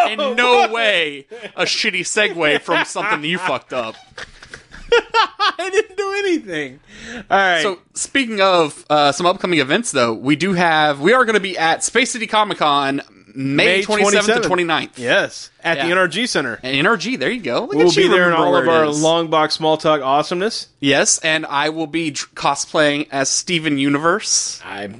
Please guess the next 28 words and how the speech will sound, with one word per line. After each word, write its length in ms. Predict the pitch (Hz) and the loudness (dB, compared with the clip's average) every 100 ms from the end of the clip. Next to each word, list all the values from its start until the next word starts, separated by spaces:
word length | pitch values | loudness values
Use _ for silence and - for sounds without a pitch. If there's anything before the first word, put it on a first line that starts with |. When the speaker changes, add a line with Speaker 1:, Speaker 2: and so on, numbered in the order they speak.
| - _ - | -20 _ -6
Speaker 2:
I 220 | 135 151 | -2 -2
will 140 | 151 | -2
be 120 | 143 | 2
walking 500 | 151 143 147 151 143 | 2 4 2 0 -6
twenty 300 | 143 156 151 | -4 0 2
feet 160 | 151 156 | 2 2
behind 400 | 139 185 214 214 | 2 2 0 -2
you. 160 | 285 285 - | -4 -4 -6
<laughs> 1000 | 277 180 170 - 440 208 - 226 - 269 180 | -16 -16 -12 -8 -4 -4 -2 -2 -2 -8 -2
Speaker 1:
Come 140 | 349 | 2
on, 280 | 339 180 135 | 2 2 0
Bill, 300 | 139 170 214 | 2 2 4
dress 260 | 185 254 | 2 2
up. 360 | 294 202 123 _ | 2 0 0 _
Speaker 2:
No, 120 | - 190 | -8 0
Speaker 1:
Get 60 | |
in 40 | 214 | 2
the 40 | |
Speaker 2:
I'm 80 | 196 | 4
gonna 160 | 247 285 | 4 4
Speaker 1:
mood. 80 | |
Speaker 2:
wear 120 | 233 240 | 4 2
my 140 | 175 | 2
L 200 | 175 196 | 0 0
S 100 | 196 | 0
T 180 | - 208 | -2 -4
shirt. 420 | 196 165 226 - _ _ _ | 2 2 2 -4 _ _ _
Speaker 1:
Okay. 360 | 160 160 147 | 0 2 0